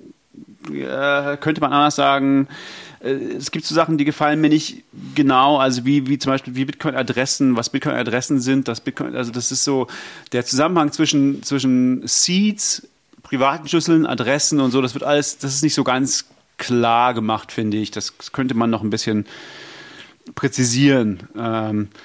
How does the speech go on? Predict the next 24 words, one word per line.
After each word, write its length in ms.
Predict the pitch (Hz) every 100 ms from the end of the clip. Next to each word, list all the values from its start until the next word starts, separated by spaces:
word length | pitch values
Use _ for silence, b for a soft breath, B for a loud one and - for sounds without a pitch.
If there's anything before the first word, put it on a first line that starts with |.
| B
solche 260 | - 117 113
Sachen. 380 | 107 113 113 113
Es 140 | 117
gibt 160 | 151 -
so 60 |
Sachen 320 | 131 143 135 117
wie, 320 | 123 123 117 B B B
äh, 360 | - 123 127 127 - - _ _ -
mit 220 | 117 156 151
der 60 |
Nachricht, 400 | 143 147 180 156
„Ich 120 | 165
bin 140 | - 165
nicht 200 | 160 -
Dorian 260 | 151 160 143
Sat-, 260 | 143 139
Nakamoto, 480 | 139 139 139 131 156
meldete 380 | 135 127 147 139
sich 120 | 135
Satoshi 280 | 135 127 135
ein 60 | 123
letztes 300 | 123 - 120
Mal.“ 420 | 110 110 101 85 _ b b b _ - - _ _ _ -
Ähm, 400 | 135 117 110 104